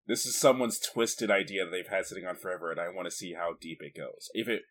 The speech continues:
was anything beyond that, I would have no interest in seeing it in theaters whatsoever.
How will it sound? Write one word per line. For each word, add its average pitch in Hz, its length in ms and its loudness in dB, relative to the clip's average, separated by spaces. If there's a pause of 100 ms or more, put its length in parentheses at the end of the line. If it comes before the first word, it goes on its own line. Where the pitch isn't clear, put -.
(420)
was 104 240 0
anything 123 420 0
beyond 104 380 2
that, 104 320 2
I 95 120 2
would 98 120 -2
have 92 180 0
no 92 280 -6
interest 90 280 -8
in - 60 -12
seeing 87 220 -6
it 82 100 -6
in 78 80 -8
theaters 80 380 -12
whatsoever. 71 640 -10